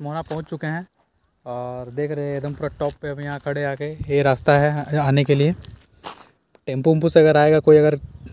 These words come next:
फोर व्हीलर से अगर आ रहा है तो पीछे ही लगाना पड़ेगा गाड़ी, वहाँ से फिर पैदल आना पड़ेगा। ये रास्ता है,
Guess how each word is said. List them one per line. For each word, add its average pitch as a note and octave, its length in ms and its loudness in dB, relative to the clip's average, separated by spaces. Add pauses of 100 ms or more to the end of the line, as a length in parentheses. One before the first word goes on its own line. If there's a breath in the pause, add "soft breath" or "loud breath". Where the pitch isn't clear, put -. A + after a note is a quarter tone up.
(160)
फोर C3+ 220 2
व्हीलर C#3+ 220 4
से D3+ 140 4
अगर C#3+ 160 4
आ D3 120 6
रहा D3 100 6
है D3 40 4
तो D#3 120 2
पीछे C#3+ 280 -2
ही D3 40 6
लगाना C#3+ 260 4
पड़ेगा C#3 300 0
गाड़ी, C#3+ 180 2
वहाँ C3 180 0
से C3+ 120 -6
फिर C3+ 120 2
पैदल C3 300 4
आना C3+ 160 4
पड़ेगा। C3 280 2
ये C3 60 4
रास्ता B2+ 280 -2
है, C#3+ 140 -2